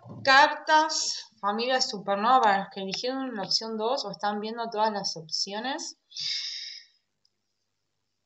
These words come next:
Acá hay un proceso que se siguió,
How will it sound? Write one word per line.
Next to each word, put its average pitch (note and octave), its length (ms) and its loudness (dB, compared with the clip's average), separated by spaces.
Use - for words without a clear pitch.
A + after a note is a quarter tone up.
Acá C#4+ 160 -2
hay A#4+ 180 2
un B3+ 60 -2
proceso E3 680 4
que C3 100 -8
se B2+ 140 -10
siguió, C3 760 -6